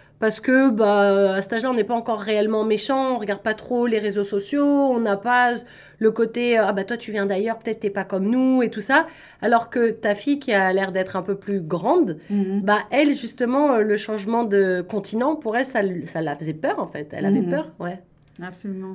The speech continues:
Speaker 2: ouais.
Speaker 1: Et ça va, ça fait quand même un peu des copines maintenant ?
Speaker 2: Non, elle s'est fait des copines, ça allait. Enfin, l'année passée, elle a,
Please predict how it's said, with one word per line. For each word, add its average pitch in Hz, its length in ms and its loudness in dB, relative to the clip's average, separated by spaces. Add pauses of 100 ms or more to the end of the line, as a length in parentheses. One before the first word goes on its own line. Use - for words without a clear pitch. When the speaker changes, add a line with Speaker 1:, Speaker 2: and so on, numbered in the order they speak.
Speaker 2:
ouais. 190 140 -10
Speaker 1:
Et - 20 -4
ça 202 160 0
va, 262 160 4
ça 285 140 -8
fait 202 80 -12
quand 196 80 -4
même 190 100 0
un 196 60 -2
peu 202 100 -6
des 190 140 -2
copines 262 280 -6
maintenant ? 262 260 -8 (180)
Speaker 2:
Non, 285 180 4
elle 190 80 -2
s'est 208 140 -8
fait 214 120 -8
des 202 140 -4
copines, 226 540 -6
ça 226 120 -6
allait. 185 280 -2
Enfin, 208 280 -4
l'année 202 220 -2
passée, 220 340 -6
elle 208 140 -2
a, 185 300 -4